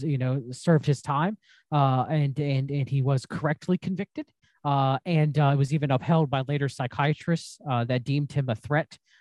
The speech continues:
uh, to children and a pedophile, which is why he should still be remained in prison.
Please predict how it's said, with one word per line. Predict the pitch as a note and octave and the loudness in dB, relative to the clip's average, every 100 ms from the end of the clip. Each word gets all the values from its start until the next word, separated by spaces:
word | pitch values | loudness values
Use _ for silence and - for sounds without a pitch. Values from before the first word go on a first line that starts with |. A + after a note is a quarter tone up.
| - | -8
uh, | C3+ | -6
to | C3+ | -4
children | C3 - D#3 D#3 | -6 -4 -2 -4
and | A#2+ | -6
a | |
pedophile, | A2+ D3+ D3 E3 E3 | -2 -2 0 4 4
which | C#3 | 2
is | - | 0
why | B2+ | -4
he | A2+ | -4
should | A#2 A#2+ | -8 -12
still | - - C3+ A#2+ A#2+ | -12 -6 -4 -4 -6
be | B2 | -6
remained | B2 A2+ A#2+ A2+ | -6 -4 -4 -6
in | G#2 | -8
prison. | - F3+ G3 | -2 0 -2